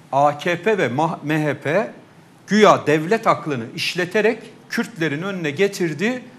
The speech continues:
yüzde elli nokta bir barajını koydu. Cumhurbaşkanlığı hükümet sisteminin getirilmesinin tek sebebi H D P'yi ve onun temsil ettiği anlayışı siyasetten tasfiye etmeye yöneliktir.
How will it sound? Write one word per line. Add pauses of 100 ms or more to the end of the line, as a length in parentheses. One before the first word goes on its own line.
(180)
yüzde
elli
nokta
bir
barajını
koydu. (500)
Cumhurbaşkanlığı
hükümet
sisteminin
getirilmesinin
tek
sebebi (640)
H
D
P'yi (400)
ve
onun
temsil
ettiği (100)
anlayışı (240)
siyasetten
tasfiye
etmeye
yöneliktir.